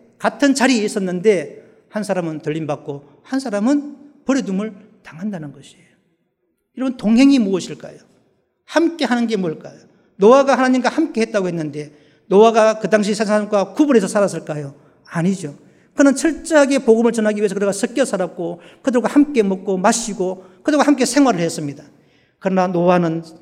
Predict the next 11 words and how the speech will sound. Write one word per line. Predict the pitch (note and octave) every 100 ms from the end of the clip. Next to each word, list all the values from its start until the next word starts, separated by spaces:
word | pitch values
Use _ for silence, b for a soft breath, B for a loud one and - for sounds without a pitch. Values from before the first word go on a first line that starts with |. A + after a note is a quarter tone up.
| _ _
가치관이 | - F#3 - C4+ C4+
틀렸고, | C4+ A3 G3+ G3+ F#3 F3 B B -
세계관이 | - A#3 G#3 G3 F#3+
틀렸고, | F#3+ E3 D#3+ E3 D#3 D3+ - _ _ _ _ _ _ _ _ _ _ _ _ _ _
그는 | - F#3 D#3 E3 - -
사명이 | - - G#3+ A#3 A#3+ B3 A#3+
틀렸습니다. | C4+ G#3 - - _ _ _ _ _ _ _ _ _ _ _ _ _ _ _
오늘 | C#4 D#4
우리도 | C#4 D4
마찬가지입니다, | A#3 - G#3 A#3 G#3+ D#3 D3+
여러분. | D#3 -